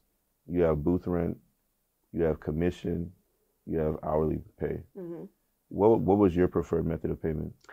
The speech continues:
Speaker 2: Mine was hourly, but they also got a, a chance to, uh, make more money by coming with me to teach. And
Speaker 1: Mm-hmm.
Speaker 2: I used to pay them, like, a, a day rate for
Speaker 1: Nice.
Speaker 2: that. So, and I also provided education for them, whether I was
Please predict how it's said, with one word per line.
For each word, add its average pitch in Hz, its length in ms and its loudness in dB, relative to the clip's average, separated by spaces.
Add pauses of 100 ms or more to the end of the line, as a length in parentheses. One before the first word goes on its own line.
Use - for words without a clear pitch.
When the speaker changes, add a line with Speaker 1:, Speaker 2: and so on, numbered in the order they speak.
(140)
Speaker 2:
Mine 285 300 4
was 311 220 4
hourly, 240 520 6
but 202 220 -2
they 196 140 -2
also 190 760 2
got 175 360 0
a, 147 400 -2
a 147 40 -6
chance 175 520 -8
to, 165 140 -8 (160)
uh, 85 440 -4 (1300)
make 185 320 -6
more 170 300 -2
money 240 480 -4 (340)
by 180 140 0
coming 196 400 -4
with 175 200 -8
me 180 380 -8 (100)
to - 100 -10
teach. 247 380 -8 (360)
And 90 140 -4
Speaker 1:
Mm-hmm. 180 120 2
Speaker 2:
I 180 60 2
used 185 240 -6
to 240 80 -4
pay 185 260 -2
them, 170 180 -2
like, 156 300 -2
a, 151 180 -4 (140)
a 160 80 -2
day 165 240 -4
rate 139 400 -8 (540)
for 185 100 0
Speaker 1:
Nice. 156 60 -4
Speaker 2:
that. 147 280 -4 (440)
So, 180 580 4
and 196 180 4
I 196 60 8
also 190 300 6
provided 170 360 -2
education 165 540 -8
for - 140 -10
them, 87 240 -8
whether 160 200 0
I 165 200 6
was 175 120 0